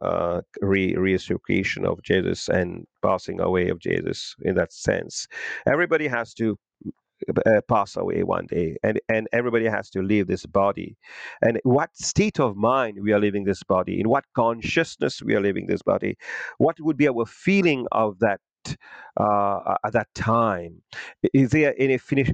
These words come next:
fin-, a feeling of accomplishment, or are, is there any feeling of fulfillment when I'm leaving my body? I'm saying, "Oh, now I'm done.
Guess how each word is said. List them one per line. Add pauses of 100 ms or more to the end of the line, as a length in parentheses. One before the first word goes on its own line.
fin-,
a
feeling
of
accomplishment, (380)
or (100)
are, (180)
is
there
any
feeling
of
fulfillment (300)
when
I'm
leaving
my
body? (140)
I'm
saying,
"Oh,
now
I'm
done.